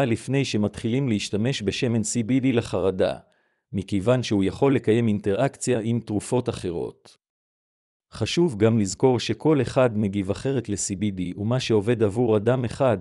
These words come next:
לא בהכרח יעבוד עבור אחר. אז מה היה לנו כאן?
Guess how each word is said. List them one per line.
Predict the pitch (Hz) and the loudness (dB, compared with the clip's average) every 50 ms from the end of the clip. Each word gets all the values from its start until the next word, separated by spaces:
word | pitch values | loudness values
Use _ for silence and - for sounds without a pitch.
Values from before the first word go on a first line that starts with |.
| 92 - - | -4 -4 0
לא | 113 127 | 0 2
בהכרח | 120 101 104 98 98 - 120 123 131 123 - | 4 6 4 4 4 2 0 -2 0 0 2
יעבוד | 127 117 110 95 90 107 113 101 104 | 2 2 2 2 2 2 2 2 2
עבור | 95 92 104 101 98 98 | 0 0 0 0 0 -2
אחר. | - - - 90 78 65 60 58 50 - _ _ _ _ _ _ _ _ _ _ _ _ _ _ _ _ _ _ _ | -4 -4 -6 -6 -6 -6 -8 -10 -16 -20 _ _ _ _ _ _ _ _ _ _ _ _ _ _ _ _ _ _ _
אז | - 101 90 95 | -6 -4 -2 0
מה | 101 113 117 | 2 2 4
היה | 131 147 104 110 117 | 4 4 4 4 4
לנו | 127 127 127 120 104 92 - | 4 2 2 0 -2 -2 -2
כאן? | - 101 87 82 78 80 | -2 -2 -2 -2 -4 -8